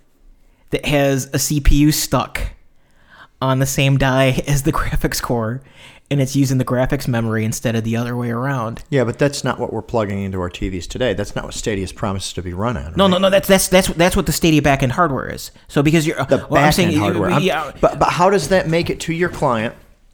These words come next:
Speaker 2: with a latency that's playable? <clears throat> That's the part that I still struggle with.
Speaker 1: Get,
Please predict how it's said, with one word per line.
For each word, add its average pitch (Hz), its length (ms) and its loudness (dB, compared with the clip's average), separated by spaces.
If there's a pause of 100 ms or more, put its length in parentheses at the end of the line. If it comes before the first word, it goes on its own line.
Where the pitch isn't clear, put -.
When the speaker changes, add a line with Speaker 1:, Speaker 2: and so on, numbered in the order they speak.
(300)
Speaker 2:
with 123 180 0
a 117 40 2
latency 123 520 0
that's 101 140 -12
playable? 127 520 -4 (460)
<clears throat> - 0 -
That's 160 520 -4
the - 80 -4
part 170 240 -2
that 139 100 -2
I 135 80 0
still 139 640 0
struggle 202 480 2
with. 117 100 4
Speaker 1:
Get, 143 180 0